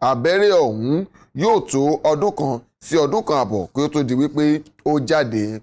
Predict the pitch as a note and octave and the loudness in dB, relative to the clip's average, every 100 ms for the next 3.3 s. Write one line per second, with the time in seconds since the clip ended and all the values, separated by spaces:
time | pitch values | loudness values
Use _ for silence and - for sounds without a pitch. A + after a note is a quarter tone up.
0 | _ _ _ _ _ D3 D3 D3 C3 B2 | _ _ _ _ _ -2 0 2 0 2
1 | F#3+ G#3 D#3 G#2+ G2+ C3+ C3 D#3+ F3+ E3+ | 2 2 2 -2 -4 -4 -2 -2 -2 -2
2 | A#2+ A#2 C3 D3+ - _ _ _ - C#3+ | -2 -2 -2 -4 -12 _ _ _ -12 -4
3 | C#3 C#3+ C#3 | -2 0 0